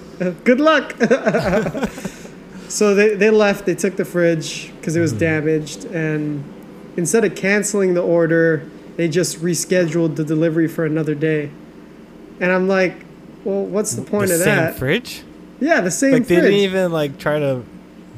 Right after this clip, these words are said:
Speaker 2: change the fridge for you or
Speaker 1: Well,
Speaker 2: anything.
Speaker 1: they, they were gonna get a different fridge, but the same model.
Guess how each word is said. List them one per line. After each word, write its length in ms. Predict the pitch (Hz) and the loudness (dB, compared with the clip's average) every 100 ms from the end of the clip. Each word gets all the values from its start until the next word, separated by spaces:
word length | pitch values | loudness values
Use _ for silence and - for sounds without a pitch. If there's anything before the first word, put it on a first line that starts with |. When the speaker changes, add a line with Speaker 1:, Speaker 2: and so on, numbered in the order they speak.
| - | -14
Speaker 2:
change 280 | 131 131 - | -12 -10 -12
the 40 | |
fridge 280 | - 220 214 | -12 -12 -12
for 160 | - | -12
you 120 | 101 95 | -10 0
or 40 | |
Speaker 1:
Well, 160 | 269 247 | 2 4
Speaker 2:
anything. 100 | 214 | 6
Speaker 1:
they, 220 | 240 240 | 4 4
they 160 | 208 226 | 4 4
were 100 | 233 | 6
gonna 200 | 233 208 | 4 4
get 180 | 170 202 | 4 2
a 60 | |
different 400 | 156 170 170 175 - | 2 0 0 -2 -2
fridge, 400 | - 175 147 143 | 0 0 0 -4
but 140 | 160 | -4
the 60 | 151 | -4
same 260 | - 180 | -2 -2
model. 520 | 156 156 160 160 143 | 0 -2 -2 -4 -6